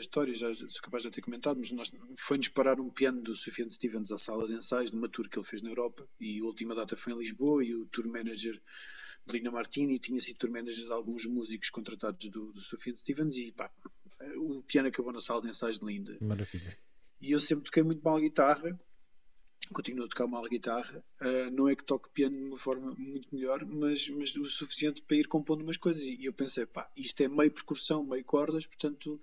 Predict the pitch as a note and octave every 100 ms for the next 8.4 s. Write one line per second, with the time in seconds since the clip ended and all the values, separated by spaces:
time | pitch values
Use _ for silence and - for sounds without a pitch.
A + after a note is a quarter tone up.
0 | - - - C#3 D3 - D3+ D3+ D#3 -
1 | D3+ D3+ C3+ D3 D3 C3+ C#3 - C#3 C#3
2 | C#3 C#3 - C3+ - C3 C#3+ - C#3 -
3 | C#3+ D3 - D#3+ E3 G3 A#3 - D4 -
4 | - G4 E3 E3 D#3 E3 E3+ F3 F3 F#3
5 | F3+ - F#3 G3+ G3+ - - G3+ - G#3+
6 | - - - C3 C#3 C3 - C#3+ C3+ C#3+
7 | B2+ - D3+ - D3+ E3 F3+ F3+ C3 A2
8 | G2+ G#2 G#2 G#2